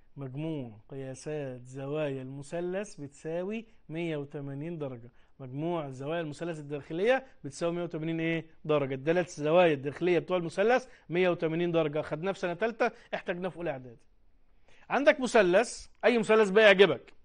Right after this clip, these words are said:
أي مثلث يعجبك، أي م-، المثلث ألف ج ب، زاوية ج تسعين وزاوية ب سبعة وخمسين، أعرف أجيب الزاوية التالتة؟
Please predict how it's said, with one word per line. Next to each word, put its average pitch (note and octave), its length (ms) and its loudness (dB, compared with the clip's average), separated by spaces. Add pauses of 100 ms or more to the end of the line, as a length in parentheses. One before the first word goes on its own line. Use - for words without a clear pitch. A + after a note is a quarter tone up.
(100)
أي A#3 140 2
مثلث A3 400 4
يعجبك، E3 460 2 (600)
أي A#3 160 4
م-، A3+ 100 0
المثلث G#3 540 2
ألف G#3 260 0
ج E3+ 160 0
ب، E3 320 2 (320)
زاوية A#3+ 280 4
ج G#3 280 -2
تسعين E3 460 -4
وزاوية G3 420 2
ب F3+ 200 0
سبعة A3 260 4
وخمسين، G3+ 460 -2
أعرف G#3+ 260 -2
أجيب G3+ 180 -6
الزاوية G#3+ 260 -2
التالتة؟ B3+ 440 0